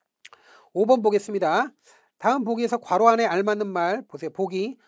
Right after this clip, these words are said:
환매 금지형 펀드는 집합 투자 증권을 최초로 발행한 날로부터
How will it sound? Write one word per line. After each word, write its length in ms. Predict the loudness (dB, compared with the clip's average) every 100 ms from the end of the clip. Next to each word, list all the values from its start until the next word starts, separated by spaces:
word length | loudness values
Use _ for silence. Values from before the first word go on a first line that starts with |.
| _
환매 360 | -6 -2 0 0
금지형 400 | -2 -2 -2 -4
펀드는 400 | -2 -4 -4 -6
집합 340 | -8 -2 -2
투자 180 | -2 -10
증권을 340 | -8 -4 -2 -4
최초로 400 | -8 -8 -6 -4
발행한 300 | -2 -2 -2
날로부터 500 | -2 -2 -4 -6